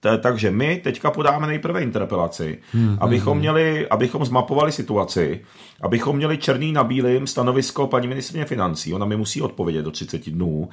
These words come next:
Speaker 2: Ano.
Speaker 1: abychom se oficiálně od něčeho odrazili. My
Speaker 2: Hmm,
Speaker 1: dáme
Speaker 2: hmm,
Speaker 1: přesné
Speaker 2: hmm.
Speaker 1: dotazy, a protože je potřeba, protože v té, v té politice a v případě takovýchhle kauz, eh, nemůžeme postupovat, jedna paní povídala. Jo, jako to,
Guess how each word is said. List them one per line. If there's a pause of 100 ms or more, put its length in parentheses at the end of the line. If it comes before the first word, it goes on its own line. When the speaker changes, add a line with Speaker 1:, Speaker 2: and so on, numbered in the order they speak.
(120)
Speaker 2:
Ano.
Speaker 1:
abychom
se
oficiálně
od
něčeho
odrazili. (100)
My
Speaker 2:
Hmm,
Speaker 1:
dáme
Speaker 2:
hmm,
Speaker 1:
přesné
Speaker 2:
hmm.
Speaker 1:
dotazy, (400)
a
protože
je
potřeba,
protože (100)
v
té, (220)
v
té
politice
a
v
případě
takovýchhle
kauz, (340)
eh, (300)
nemůžeme
postupovat,
jedna
paní
povídala. (280)
Jo,
jako
to,